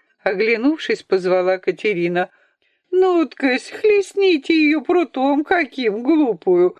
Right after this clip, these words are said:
Не идет на свое место, ровно позабыла, где оно!» Милые ребятишки оказались непослушными, как корова. Они не могли шелохнуться,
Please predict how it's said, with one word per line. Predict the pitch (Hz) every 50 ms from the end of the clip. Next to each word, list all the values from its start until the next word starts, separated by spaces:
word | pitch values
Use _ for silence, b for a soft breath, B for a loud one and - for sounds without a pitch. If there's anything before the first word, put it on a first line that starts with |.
| b b b b _
Не | 392 440 427 403 392 381
идет | 330 330 330 285 233 185
на | 208 226 262
свое | - - 320 320 302 285 285 294 294
место, | 277 302 294 214 185 - - _ _ - 180 190
ровно | 262 349 330 269 269 294 302
позабыла, | 285 - 370 320 359 381 370 311 269 247 208 185 214 330
где | 285 294 294 330 311 220
оно!» | 180 156 156 160 170 160 151 147 - - _ _ _ _ _ _ _ _ _ _ _ _ _ _ _
Милые | 160 160 175 185 190 190 185 165 160 160 151
ребятишки | 147 156 151 151 160 160 156 - 294 320 320 - - -
оказались | 285 277 285 269 - 294 285 247 262 277 269 247 254 247 - -
непослушными, | 254 262 277 - 277 269 262 - - - 302 320 320 294 - - 202 180 160 160 156
как | 156 - - 285 - _ _
корова. | - 165 143 139 135 139 131 131 127 135 135 151 - _ _ _ _ _ _ _ _ _
Они | - 160 175 190 226 247 247
не | 254 277
могли | 262 262 294 302 277 285 302 330 311
шелохнуться, | - - 349 339 349 359 349 - - 262 233 185 151 - - - - 151 147 b